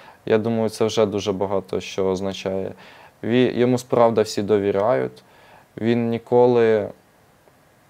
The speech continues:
ніде не поступився. Всі його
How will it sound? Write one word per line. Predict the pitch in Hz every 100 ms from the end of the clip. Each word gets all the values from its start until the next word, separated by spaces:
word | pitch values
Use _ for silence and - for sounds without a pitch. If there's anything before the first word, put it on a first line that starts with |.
| _
ніде | - 110 101 113 113 107
не | 107
поступився. | 107 113 - 110 - 123 127 - 117 110 - _ _ _ _ _ _ _ -
Всі | - - 123 123
його | 120 113 117 117 113 113